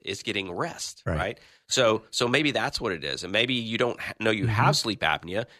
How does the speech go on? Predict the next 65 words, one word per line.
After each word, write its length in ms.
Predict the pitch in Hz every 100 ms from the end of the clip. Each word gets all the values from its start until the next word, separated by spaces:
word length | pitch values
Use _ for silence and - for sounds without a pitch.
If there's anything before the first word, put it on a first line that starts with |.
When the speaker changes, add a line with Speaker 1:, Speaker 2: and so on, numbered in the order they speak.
| -
Speaker 1:
until 280 | 104 127 117
your 140 | 98
hypertension 600 | 143 - - - 85 -
shows 240 | - 80
up. 200 | 78 71 - -
But 100 | -
if 60 | 135
you 60 | 147
Speaker 2:
Right, 100 | -
Speaker 1:
treat 220 | - 151 143
Speaker 2:
right. 80 | - -
Speaker 1:
the 100 | 110
sleep 240 | - 220
apnea, 460 | 151 107 104 120 147 - _ _ -
your 120 | 110
hypertension 500 | 139 139 127 92 95
might 240 | 92 98
get 220 | - 101
better 320 | - 98 101 110
or 180 | 80
go 200 | 92 101
away. 380 | 90 98 131 - -
Speaker 2:
Okay. 420 | 131 - 113 160 -
Speaker 1:
Another 280 | - 147 160
one 160 | 147
is 160 | 131 -
kidney 260 | 147 139
disease. 480 | 117 87 80 69 64 -
Speaker 2:
Yep. 180 | 92 - -
That's 180 | - 135
Speaker 1:
So 140 | 196
Speaker 2:
a 20 | 127
big 140 | 208
one. 220 | 160 92 - -
Speaker 1:
that's 260 | 135 165 233
a 60 |
big 220 | 170 170
one, 180 | 156 139
and 160 | 123 123
it's 140 | 143
Speaker 2:
Yep. 100 | 95
Speaker 1:
and, 240 | 113 113 -
and 160 | 113
it 140 | 113 104
makes 240 | 135 147
good 180 | - 147
sense. 300 | - 127 117
And 60 | 107
again, 240 | 113 110
so 140 | -
we 120 | 110 113
don't 80 |
wanna 140 | 117 113
get 260 | 117 -
too 140 | - 127
deep 240 | 107 127
into 120 | 123 107
the 80 |
science, 380 | - 131 135 110
but 120 | -
Speaker 2:
Right, 160 | 127 98
Speaker 1:
some 180 | 147 151
of 120 | 143
Speaker 2:
right. 60 | 120
Speaker 1:
the, 240 | 117 104